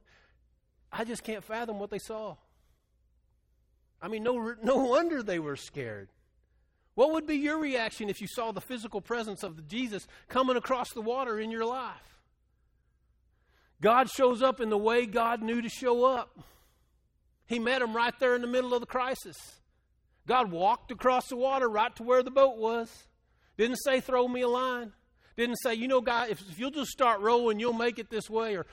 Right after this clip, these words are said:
"Fire up that motor and get over here. Cast your sails into the wind. Let's go."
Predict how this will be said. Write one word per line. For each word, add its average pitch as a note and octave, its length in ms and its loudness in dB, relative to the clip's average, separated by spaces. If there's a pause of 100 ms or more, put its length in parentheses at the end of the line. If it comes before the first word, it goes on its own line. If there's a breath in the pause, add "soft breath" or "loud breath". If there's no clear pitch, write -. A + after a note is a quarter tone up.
(140 loud breath)
"Fire D4 400 6
up D4+ 140 0
that C#4+ 160 2
motor C#4 360 6
and A3 100 -4
get C4 140 -2
over C#4 300 4
here. G3+ 240 -2
Cast - 360 -6
your D4+ 80 -10
sails C#4 440 2
into C4+ 260 -6
the B3+ 80 -6
wind. B3 380 -4
Let's A3 160 -2
go." C4+ 500 2